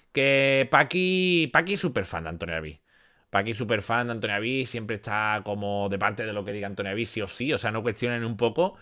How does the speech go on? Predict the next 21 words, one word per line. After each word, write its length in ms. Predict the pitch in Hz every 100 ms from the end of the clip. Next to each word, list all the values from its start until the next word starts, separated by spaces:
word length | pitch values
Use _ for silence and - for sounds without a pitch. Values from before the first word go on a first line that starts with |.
| - - _ _
pero 920 | 123 120 117 117 113 110 110 110 107 107
yo 120 | 123
he 20 |
podido 220 | 143 151 117
hablar 160 | 113
con 100 | 104 107
ella 200 | 110 110
en 60 |
los 80 | 104
espacios 380 | 98 107 104 104
de 100 | 98
Patri 480 | 101 104 117 165 196
en 120 | 107
varias 200 | 101 101
ocasiones 500 | 101 95 95 104 110
y 20 | 147
la 100 | 95
verdad 200 | 92 92
que 40 |
la 100 | 98
mujer, 500 | 98 92 98 113 180